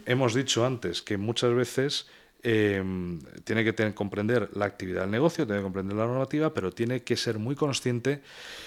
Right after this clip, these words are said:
y tiene que conocer muy bien las medidas técnicas que se están utilizando, la tecnología. Al final, una de las obligaciones también que establece, eh, es que las empresas tienen que establecer las medidas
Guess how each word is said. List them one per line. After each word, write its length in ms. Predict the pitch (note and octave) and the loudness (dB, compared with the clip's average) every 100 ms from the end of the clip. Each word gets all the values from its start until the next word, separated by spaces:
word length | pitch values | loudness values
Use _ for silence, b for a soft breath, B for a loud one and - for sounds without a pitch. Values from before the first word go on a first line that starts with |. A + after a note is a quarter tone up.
| B B B | B B B
y 100 | A#2 | 2
tiene 200 | A#2+ C#3+ | 8 12
que 80 | C3 | 12
conocer 300 | A#2+ A2 A#2 | 10 8 8
muy 160 | A2+ G#2 | 8 10
bien 240 | G#2+ B2 | 8 6
las 220 | G#2+ G#2+ G2 | 0 -2 2
medidas 520 | G2+ A#2 A#2 - - | 6 8 8 6 6
técnicas 480 | B2+ B2 B2+ C#3 - | 6 6 4 2 2
que 80 | F#2+ | -2
se 80 | |
están 240 | F#2 - G2 | -2 -2 -2
utilizando, 540 | F#2+ F#2 F2 F#2+ E2+ | -2 -4 -4 -4 -4
la 100 | E2+ | -4
tecnología. 640 | E2 E2+ F2 E2+ - F#2 C#2 - B B B - | -6 -6 -4 -4 -6 -8 -8 -14 B B B -14
Al 60 | F#2 | -6
final, 380 | G2+ A2 B2+ - | 4 8 8 6
una 180 | A#2 B2 | 4 6
de 80 | A#2 | 6
las 200 | A2+ G#2+ | 6 4
obligaciones 560 | G#2 G#2 - A2 G#2+ | 2 2 2 0 0
también 260 | - G2 G2+ | -2 -2 -2
que 80 | G2 | -2
establece, 640 | - F#2+ G#2 - B2+ B2 | -2 0 0 0 0 -2
eh, 480 | - F#2+ F2+ E2+ C#2+ | -4 -2 -2 -2 -4
es 140 | F2 - | -6 -2
que 100 | G#2+ | 0
las 200 | G#2+ - | 0 -2
empresas 320 | F2+ G2 G#2 | -4 -2 -2
tienen 200 | G2+ G#2 | -4 -4
que 60 | |
establecer 380 | G2+ - F#2 G2+ | -4 -4 -6 -6
las 160 | G2+ F#2 | -6 -4
medidas 460 | F2+ G2 A2 - | -4 -2 0 -2